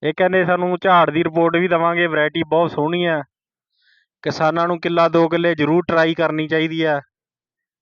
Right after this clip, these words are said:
ਬਾਕੀ ਝਾੜ ਦੀ ਰਿਪੋਰਟ ਵੀ ਦੇਣਗੇ। ਜੋ ਵੀ ਕਿਸਾਨ ਵੀਡੀਓ ਦੇਖ ਰਹੇ ਆ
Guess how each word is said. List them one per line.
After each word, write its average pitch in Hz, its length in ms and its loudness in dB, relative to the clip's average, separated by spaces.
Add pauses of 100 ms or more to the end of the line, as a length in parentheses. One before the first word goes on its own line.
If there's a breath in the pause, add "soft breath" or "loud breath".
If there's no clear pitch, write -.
(100)
ਬਾਕੀ 143 240 -2
ਝਾੜ 170 300 2
ਦੀ 151 160 0
ਰਿਪੋਰਟ 160 320 0
ਵੀ 165 120 0
ਦੇਣਗੇ। 165 480 0
ਜੋ 151 220 0
ਵੀ 165 100 -2
ਕਿਸਾਨ 156 360 -2
ਵੀਡੀਓ 156 320 -2
ਦੇਖ 156 240 0
ਰਹੇ 156 180 0
ਆ 147 220 -2